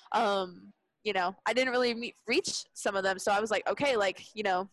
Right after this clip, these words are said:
sophomore year, I was like, "We're going, we're going in, like, you know, we're gonna buy in." Like, I had a great coach. Every time I see her, 'cause, uh, she's actually one of my friend's moms, who my friend runs at A and M, and, uh, I, every time I see her, I thank her.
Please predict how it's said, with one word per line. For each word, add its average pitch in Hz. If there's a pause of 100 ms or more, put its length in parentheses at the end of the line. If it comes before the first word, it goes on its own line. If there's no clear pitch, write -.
sophomore 214
year, 220
I 190
was 190
like, 180 (580)
"We're 220
going, 220
we're 214
going 220
in, 185
like, 180
you 196
know, 185
we're 190
gonna 208
buy 208
in." 214
Like, 180 (320)
I -
had 202
a 196
great 202
coach. - (340)
Every 214
time 233
I 214
see 220
her, 233
'cause, 202
uh, 190
she's 240
actually 262
one 240
of 214
my 190
friend's 190
moms, 180
who 190
my 185
friend 208 (100)
runs 202
at -
A 185
and 180
M, 170
and, 160 (420)
uh, 170
I, 185
every 262
time 269
I -
see 208
her, 175
I 170
thank 175
her. 165